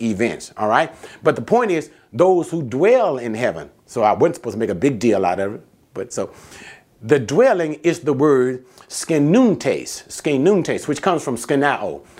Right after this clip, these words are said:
which means to tabernacle. Now we see that same word being used in John chapter one when it talked about when Jesus took a body of flesh and dwelled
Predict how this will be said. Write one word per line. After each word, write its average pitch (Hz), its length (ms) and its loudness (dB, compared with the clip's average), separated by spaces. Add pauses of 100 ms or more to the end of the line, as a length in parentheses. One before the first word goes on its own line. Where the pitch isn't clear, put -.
(140)
which 147 200 0
means 160 600 2
to - 160 -10
tabernacle. 101 1000 -4 (420)
Now 151 200 0
we 151 160 2
see 220 280 2
that 147 240 2
same 214 580 0
word 139 460 0
being 127 320 0
used 147 520 0 (320)
in 139 220 2
John 156 500 0
chapter 123 400 0
one 131 380 0 (220)
when 147 140 2
it 127 120 0
talked 147 240 2
about 120 400 0
when 127 200 -2
Jesus 151 540 2
took - 360 -2
a 131 140 0
body 123 580 0
of 113 180 -6
flesh 131 640 -2 (340)
and 120 360 -4
dwelled 131 560 2